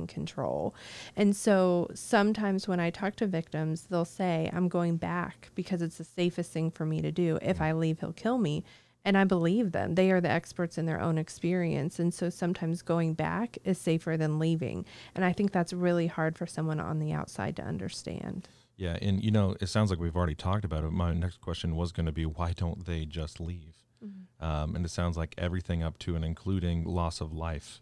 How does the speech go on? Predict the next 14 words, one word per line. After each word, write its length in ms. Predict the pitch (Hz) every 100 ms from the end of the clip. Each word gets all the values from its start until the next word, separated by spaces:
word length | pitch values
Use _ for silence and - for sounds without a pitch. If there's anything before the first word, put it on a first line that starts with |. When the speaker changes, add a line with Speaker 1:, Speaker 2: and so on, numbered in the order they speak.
| -
Speaker 2:
is 160 | 90 82
why 160 | 80
they 140 | 82 78
don't 220 | 80 -
leave. 240 | 82 80 104
Every 540 | 101 101 98 92 90 _ _ _ _ _
situation 720 | _ 101 - 95 95 - 95 92
is 160 | 90
probably 480 | - 98 101 98 101
unique, 580 | 92 92 92 123 - - _ 85
uh, 180 | 78 78
that 200 | 85 -
you 100 | 82
see, 360 | - 82 80